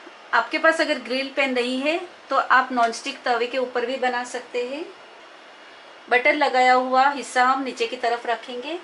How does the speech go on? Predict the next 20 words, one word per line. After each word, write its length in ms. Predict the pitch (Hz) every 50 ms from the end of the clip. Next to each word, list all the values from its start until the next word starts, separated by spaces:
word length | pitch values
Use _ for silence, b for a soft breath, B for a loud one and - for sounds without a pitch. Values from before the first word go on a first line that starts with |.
| - - - - - - - - -
और 80 | 233 226
धीरे 420 | - - 254 262 269 277 262 247 233
से 160 | - 254 247
रख 220 | 233 226 226 208 208
देना 220 | 233 233 233 233
है 160 | 254 262 269
इस 180 | 262 247 - -
तरह 220 | 240 233 226 226 233
से। 200 | - - 285 349 - - - - - - - - - - - - - - - - - - - - - - - - - - - - - - - - - - - - - - - - - - - - - - - - - - - - - - - - - - 214
धीमी 320 | 208 285 277 262 320 320
आंच 260 | 294 254 254 254 247 -
पे 180 | - 294 294 285
इसे 240 | 269 262 - 277 247
ग्रिल 260 | 233 247 254 240 226
करेंगे, 540 | - 247 226 220 233 240 247 233 262 311 381 - - - - - - - - - - - - - - - - - - - - - - - - -
ऊपर 260 | 240 - - 262 240
भी 100 | 240 277 226
बटर 280 | 233 240 - 240 233
लगा 280 | 233 226 214 214 208 208
देंगे। 360 | 208 214 214 208 208 240 330